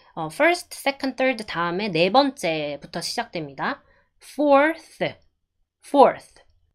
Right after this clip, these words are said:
fifth, sixth, seventh, eighth, ninth, tenth, eleventh, twelfth, thirteenth,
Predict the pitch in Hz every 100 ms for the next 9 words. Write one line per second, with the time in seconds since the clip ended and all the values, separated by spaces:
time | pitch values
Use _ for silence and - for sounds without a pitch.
0 | _ - 277 - - _ - _ _ _
1 | _ _ _ _ - - 240 - - -
2 | - _ _ _ _ _ _ - - 254
3 | 247 165 135 - - - _ _ _ -
4 | 208 - _ _ _ _ _ 190 214 320
5 | - _ _ - 190 - - _ _ -
6 | 214 208 185 240 339 - - _ _ _
7 | _ - 196 262 - _ - _ _ _
8 | - 196 190 - 202 254 294 -